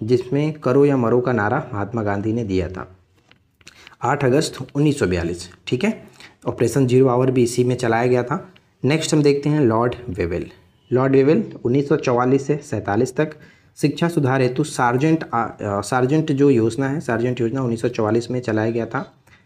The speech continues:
जैसे ऊपर में हमने हंटर कमीशन देखा था उन्नीस सौ, अठारह सौ बयासी में, उसी तरह से सार्जेंट आयोग भी चलाया गया था आपका। वेवेल योजना उन्नीस सौ पैंतालीस में प्रस्तुत किया गया। बीस फरवरी उन्नीस सौ सैंतालीस को ब्रिटिश प्रधानमंत्री लॉर्ड क्लेमेंट एटली ने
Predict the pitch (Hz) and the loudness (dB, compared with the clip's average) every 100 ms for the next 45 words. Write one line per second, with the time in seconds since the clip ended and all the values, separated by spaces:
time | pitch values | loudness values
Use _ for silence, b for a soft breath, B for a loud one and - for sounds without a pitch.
0 | b _ - 143 131 143 143 131 143 123 | b _ -2 0 2 2 2 2 2 0
1 | - 123 123 131 127 123 127 120 117 113 | -2 -2 -2 -2 -2 -2 0 -2 -2 -4
2 | 123 117 107 117 95 - 101 110 127 113 | -4 -4 -2 -4 -4 -6 -4 -2 -2 -2
3 | 98 95 120 135 175 B B - 120 143 | -2 -2 -4 -4 -6 B B -6 0 2
4 | 135 143 135 113 110 143 139 110 117 117 | 2 -2 -2 -2 0 0 0 2 0 0
5 | 120 110 107 107 104 98 101 - 170 208 | -2 -2 -2 -2 -4 -6 -8 -4 -6 -6
6 | - _ _ _ _ _ _ _ B B | -14 _ _ _ _ _ _ _ B B
7 | B - 127 139 165 151 147 156 139 131 | B -2 2 4 6 6 4 4 4 2
8 | 135 127 110 120 131 143 147 143 - _ | 0 0 0 0 0 0 0 -2 -14 _
9 | - 117 - 165 - 160 135 127 147 - | -4 -4 0 0 2 0 2 0 -2 -6
10 | - 98 139 156 - 135 139 135 131 131 | -12 0 2 2 2 4 4 4 2 0
11 | 120 117 120 139 - 113 110 139 - 120 | -2 0 0 0 0 0 0 -2 -2 -2
12 | 117 123 120 131 120 123 127 131 113 117 | -2 -2 -2 0 0 0 -2 -2 0 2
13 | 127 139 - 107 165 175 135 | 2 -2 -4 0 2 4 2